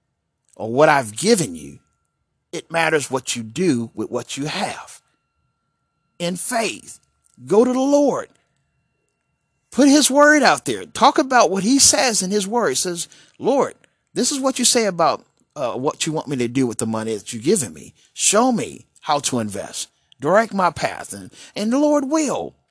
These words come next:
He will show you. He will direct your path. He will tell you where to invest and what to do. But to do nothing, not even to seek him.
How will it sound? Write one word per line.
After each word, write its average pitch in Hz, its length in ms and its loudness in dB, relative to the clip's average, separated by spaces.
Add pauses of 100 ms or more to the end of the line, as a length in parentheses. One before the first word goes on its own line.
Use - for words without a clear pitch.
(360)
He 269 180 0
will 254 140 2
show 247 320 0
you. 143 160 -4
He 214 200 -2
will 208 140 -2
direct 185 460 -2
your 120 80 0
path. 87 300 -10
He 208 120 -4
will 262 80 -4
tell 285 240 -6
you 277 160 0
where 151 180 0
to 104 80 -10
invest 87 480 -16 (240)
and 117 120 -8
what 107 160 -8
to 104 80 -8
do. 92 240 -12 (260)
But 202 160 -8
to 185 100 0
do 196 260 -2
nothing, 185 640 -8 (480)
not 208 200 -4
even 247 240 0
to 123 100 -2
seek 226 360 0
him. 98 360 -8